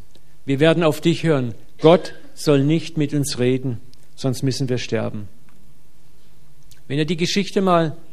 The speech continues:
präziser lest, seht ihr eigentlich, dass Gott wollte seinem Volk erscheinen. Gott wollte seinem Volk begegnen. Gott wollte Gemeinschaft mit seinem Volk haben.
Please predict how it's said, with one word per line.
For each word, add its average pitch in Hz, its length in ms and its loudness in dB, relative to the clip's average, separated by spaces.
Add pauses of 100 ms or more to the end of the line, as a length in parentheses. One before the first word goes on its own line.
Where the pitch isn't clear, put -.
präziser 160 480 0
lest, 156 420 2
seht 151 220 0
ihr 170 80 -2
eigentlich, 156 240 -2 (280)
dass - 280 -2
Gott 170 260 6
wollte 165 300 2
seinem 143 400 0
Volk 143 320 -4
erscheinen. 127 480 -4 (340)
Gott 190 280 10
wollte 180 260 4
seinem 156 340 2
Volk 147 340 -2
begegnen. 131 520 -4
Gott 180 260 6
wollte 165 260 4
Gemeinschaft 143 680 2
mit 147 100 -4
seinem 135 300 -2
Volk 131 340 -6
haben. 120 300 -6